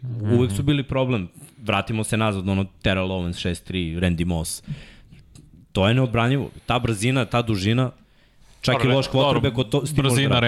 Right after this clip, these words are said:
Speaker 1: Randy Mossa je bila već nešto.
Speaker 2: Dobro, pazi, on je bio i dug i visok i brz,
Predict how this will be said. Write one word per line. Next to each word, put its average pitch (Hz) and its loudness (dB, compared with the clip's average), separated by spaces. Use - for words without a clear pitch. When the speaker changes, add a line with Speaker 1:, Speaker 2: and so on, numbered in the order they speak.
Speaker 1:
Randy 113 2
Mossa 107 2
je 95 -2
bila 92 -2
već - -6
nešto. 95 -4
Speaker 2:
Dobro, 123 0
pazi, 101 0
on 95 0
je 98 -2
bio 123 2
i 104 0
dug 151 0
i 139 2
visok 139 -2
i 123 -4
brz, 80 -4